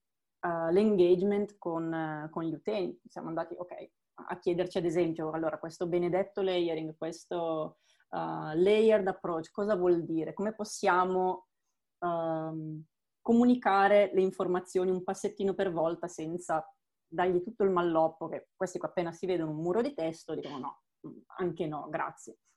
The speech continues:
Ah, un, eh, un, un primo pattern che abbiamo usato è stato appunto creare una, mm, due versioni del documento, o almeno un'introduzione e poi il, la, l'informativo ufficiale.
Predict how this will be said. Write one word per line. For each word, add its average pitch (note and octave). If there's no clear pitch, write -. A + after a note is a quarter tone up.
Ah, F3+
un, G3
eh, F3+
un, G#3
un G3+
primo B3+
pattern B3+
che B3
abbiamo G#3
usato G3+
è A3+
stato E3+
appunto E3+
creare E3
una, D#3+
mm, D#3
due G3
versioni F#3+
del E3
documento, D#3+
o F3
almeno F3+
un'introduzione G#3+
e G3
poi F3
il, E3
la, D3+
l'informativo F3
ufficiale. D#3+